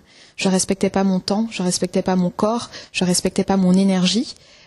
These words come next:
Euh, et je, je la donnais à des gens sans m'en laisser suffisamment pour vivre. Donc, euh,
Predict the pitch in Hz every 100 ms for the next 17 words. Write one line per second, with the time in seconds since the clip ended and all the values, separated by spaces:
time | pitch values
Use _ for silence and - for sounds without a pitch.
0 | _ 185 180 175 175 - 208 208 202 202
1 | 214 - 185 190 190 196 208 233 226 196
2 | 190 185 214 247 - - - - 220 220
3 | 196 196 202 - 240 - 220 214 202 196
4 | 196 220 220 - 190 180 214 220 196 -
5 | - - _ - 180 180 170 - 180 170
6 | - - - -